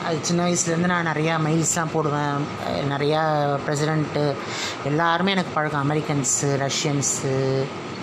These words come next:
ஆ, சைனீஸ் பீப்புள் எல்லாரும் எங்கள் வீட்டுக்கு வருவாங்க. எல்லாரும் அந்த, ஆ, சேனல்ஸ் மூலிமா வருவாங்க, டி வி சேனல்ஸ் மூலிமா வந்து பேசுவாங்க, எல்லாம் ப-, என் கூட பழகுவாங்க.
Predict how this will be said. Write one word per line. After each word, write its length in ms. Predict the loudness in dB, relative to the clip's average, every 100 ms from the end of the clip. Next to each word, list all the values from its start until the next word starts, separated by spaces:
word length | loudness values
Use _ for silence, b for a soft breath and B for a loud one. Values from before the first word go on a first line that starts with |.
| B B B B -8 -2
ஆ, 60 | 0 2 2 0 -2
சைனீஸ் 380 | -2 0 0 0 0
பீப்புள் 560 | -2 0 0 0 0 -2
எல்லாரும் 400 | -2 0 2 2
எங்கள் 200 | 2 2
வீட்டுக்கு 280 | 2 2 2
வருவாங்க. 260 | 2 2 2
எல்லாரும் 300 | 2 2 2
அந்த, 320 | 2 2 0 -2 -4
ஆ, 40 | -2
சேனல்ஸ் 500 | -2 0 0 0 0
மூலிமா 300 | 0 2 2
வருவாங்க, 300 | 2 2 0 0
டி 80 |
வி 100 | 0 0
சேனல்ஸ் 320 | 0 0 0 0
மூலிமா 280 | 0 0
வந்து 200 | 0 0 0
பேசுவாங்க, 440 | 0 0 0 0
எல்லாம் 300 | 0 0 0 0
ப-, 260 | 2 0 -2 B B B
என் 120 | -2 0
கூட 120 | 0
பழகுவாங்க. 500 | 2 2 2 2 2